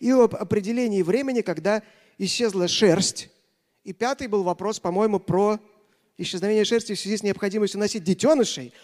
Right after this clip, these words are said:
а шестой — о причинах остатка шерсти на голове. Наверное, все-таки про детенышей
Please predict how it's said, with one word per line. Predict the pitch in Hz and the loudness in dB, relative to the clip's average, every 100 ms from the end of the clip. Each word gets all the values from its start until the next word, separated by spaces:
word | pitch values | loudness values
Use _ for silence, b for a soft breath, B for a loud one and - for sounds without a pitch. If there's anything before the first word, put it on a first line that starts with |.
| b | b
а | 202 | -4
шестой — | 214 180 302 294 | -2 -4 -4 -2
о | 190 | -4
причинах | 190 233 - 285 254 - | -4 -6 -4 -4 -4 -4
остатка | 180 - 226 220 196 | -8 -6 -6 -6 -6
шерсти | 220 - | -6 -4
на | 196 | -2
голове. | 202 156 | -2 -2
Наверное, | 226 269 | -2 -2
все-таки | 262 240 233 | -4 -4 -4
про | - 233 233 | 0 2 2
детенышей | 185 233 269 226 170 - 127 | -2 -2 0 0 0 -4 -8